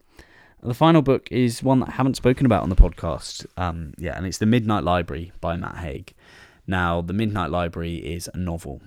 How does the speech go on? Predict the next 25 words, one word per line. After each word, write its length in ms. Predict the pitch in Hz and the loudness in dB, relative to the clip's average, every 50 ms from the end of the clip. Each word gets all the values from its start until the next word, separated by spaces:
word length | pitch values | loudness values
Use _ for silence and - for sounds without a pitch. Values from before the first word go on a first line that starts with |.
| - - - - - _ _ _ | -20 -20 -20 -20 -20 _ _ _
and 580 | 87 85 85 85 85 85 90 90 92 - - - - _ _ _ _ _ _ _ _ _ _ _ - | -10 -8 -8 -8 -8 -8 -8 -10 -12 -14 -16 -20 -20 _ _ _ _ _ _ _ _ _ _ _ -12
the, 320 | 95 87 90 85 80 82 - - - _ _ _ _ _ _ _ | -10 -6 -6 -6 -6 -6 -10 -14 -20 _ _ _ _ _ _ _
the 160 | 82 85 82 | -10 -10 -10
sort 220 | - - 85 - - - | -10 -12 -12 -12 -14 -18
of 120 | - - _ | -20 -20 _
subtitle 840 | - - - 101 85 - - - 78 85 82 - 76 78 80 67 85 - - _ | -16 -10 -6 -6 -6 -6 -8 -8 -8 -8 -10 -10 -12 -12 -12 -14 -14 -16 -16 _
or, 180 | - 85 - - - | -14 -14 -14 -16 -18
or 200 | - - 67 64 - | -18 -16 -16 -16 -16
description 560 | - - - - - 98 - - - - 71 | -16 -16 -12 -6 -6 -6 -6 -6 -10 -12 -12
of 60 | - | -12
the 100 | - - | -12 -12
book 320 | - 69 60 - - - | -12 -10 -12 -12 -12 -14
is, 200 | - - - - - _ - - - - - - - | -16 -16 -16 -18 -20 _ -20 -20 -20 -20 -20 -18 -10
"Between 320 | - - - - 104 104 110 | -8 -6 -2 0 0 2 4
life 240 | 113 120 120 - | 2 2 2 0
and 120 | 123 113 104 | -2 -2 -2
death, 340 | - 82 - - - - _ _ | -2 -6 -6 -8 -12 -20 _ _
there 220 | 76 82 85 82 | -10 -6 -6 -6
is 140 | 82 - - | -6 -6 -8
a 20 | |
library, 480 | 78 82 - - - - - - - - - - _ _ - - | -10 -10 -10 -10 -12 -14 -16 -18 -18 -20 -20 -20 _ _ -10 -6
and 80 | 92 | -6
within 200 | 95 95 120 135 | -2 0 2 2
that 160 | 131 120 85 | 4 2 2
library, 500 | 71 85 85 85 85 - 80 85 87 98 | 2 0 0 -2 -2 -6 -8 -8 -8 -10